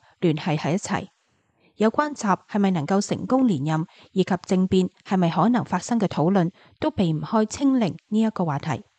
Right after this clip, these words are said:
據自由亞洲電台報道，伯恩斯介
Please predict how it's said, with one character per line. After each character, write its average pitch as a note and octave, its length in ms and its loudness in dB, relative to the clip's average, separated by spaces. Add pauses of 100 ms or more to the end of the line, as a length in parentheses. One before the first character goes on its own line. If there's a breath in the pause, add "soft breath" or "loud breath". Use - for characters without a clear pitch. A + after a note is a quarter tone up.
(800 soft breath)
據 C#4+ 180 2
自 A3+ 180 -2
由 F3 80 2
亞 G3+ 140 0
洲 D4 140 -2
電 E3+ 220 -2
台 F3 240 -6
報 E3+ 120 0
道， D#3 300 -2 (340 soft breath)
伯 A3+ 100 0
恩 B3 180 2
斯 A#3+ 200 -2
介 A3+ 140 -4